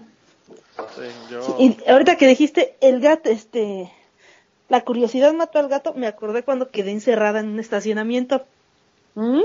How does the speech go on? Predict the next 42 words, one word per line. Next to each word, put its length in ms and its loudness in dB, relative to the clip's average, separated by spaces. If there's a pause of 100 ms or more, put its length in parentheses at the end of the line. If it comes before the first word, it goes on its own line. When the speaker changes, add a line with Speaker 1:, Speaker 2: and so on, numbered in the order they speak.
(120)
Speaker 1:
<laughs> 120 -20
Ah, 340 -2
pues 160 -2
cuéntame. 320 2
Speaker 2:
Porque 260 4
no 160 4
sa-, 280 2 (160)
no 200 6
sabía 480 -2 (460)
a 120 0
dónde 280 -2
llevaba 280 0
una 200 -4
puerta. 440 -6 (320)
Dije, 140 -4
"Ay, 160 2
¿qué 100 4
es 100 0
eso?" 280 0 (260)
Y 100 -8
me 160 -4
metí, 240 -4 (280)
bien 140 6
burra, 520 6
ahí. 100 4
Speaker 1:
<laughs> 1200 -4
Y 80 -8
te 140 -2
quedaste 400 -4
ahí 100 -2
adentro. 400 -4
Speaker 2:
Me 160 8
di 140 6
la 160 8
vuelta, 420 6 (320)
y 40 2
dije, 200 2
"Ay, 140 8 (360)
mira 100 0
las 100 -10
plantitas, 540 -6
ay, 240 0